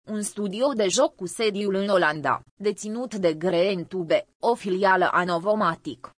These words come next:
Această versiune de sloturi cu cinci tambururi a Club două mii a fost concepută pentru a vă face să simțiți că vă jucați într-un cazinou.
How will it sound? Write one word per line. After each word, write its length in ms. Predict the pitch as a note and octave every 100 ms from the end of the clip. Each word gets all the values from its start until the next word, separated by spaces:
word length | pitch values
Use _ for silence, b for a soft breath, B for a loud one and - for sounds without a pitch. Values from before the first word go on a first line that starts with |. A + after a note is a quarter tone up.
| _ _ _ _ _ -
Această 500 | F3+ B3 C#4+ - F#3
versiune 600 | G3+ F#3 - A3+ A#3+ G3+
de 140 | G#3
sloturi 540 | G3 G#3 F#3 F3+ G#3 G3+
cu 120 | G3+
cinci 400 | - B3 A#3+ -
tambururi 580 | C4 A#3+ G3+ E3 F3 D3
a 80 |
Club 360 | D#3+ B3 C4 F#3
două 400 | A3+ D4+ D4+ D4
mii 180 | C4+ G3
a 160 | F#3 G3+
fost 340 | D4+ D4 -
concepută 800 | - C4 A#3 A#3+ C4 G3+ E3+ F3
pentru 400 | - G#3 F#3+ F#3+ -
a 140 | G3+
vă 120 | F#3
face 480 | F3 G3 F3+ - G#3
să 200 | - G#3
simțiți 640 | - G#3 G3 A#3+ A3+ B3+
că 180 | C4 C#4
vă 120 | G#3+
jucați 520 | G#3 F3+ G#3 G3 G3 E4
într-un 380 | D4+ A3+ G3
cazinou. 720 | F#3 A#3+ A3 G3 E3+ D#3 C#3